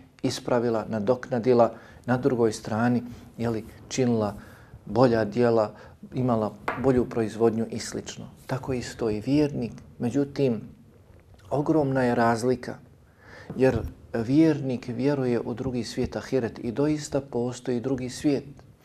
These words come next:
Allah subhanahu wa ta'ala sve će nas proživjeti i dovesti pred sebe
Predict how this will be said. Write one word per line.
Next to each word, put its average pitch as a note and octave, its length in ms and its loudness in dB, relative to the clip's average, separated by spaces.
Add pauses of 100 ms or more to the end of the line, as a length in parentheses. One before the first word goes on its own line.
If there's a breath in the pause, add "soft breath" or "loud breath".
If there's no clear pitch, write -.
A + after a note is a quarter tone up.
(360 loud breath)
Allah C3+ 280 4
subhanahu C#3+ 520 0
wa B2+ 80 -2
ta'ala C#3+ 240 4
sve D3 240 2
će C#3+ 180 -2
nas B2+ 200 -2
proživjeti B2 760 -2
i G#2+ 60 -6
dovesti C#3+ 440 0
pred A#2+ 220 0
sebe D#3+ 380 6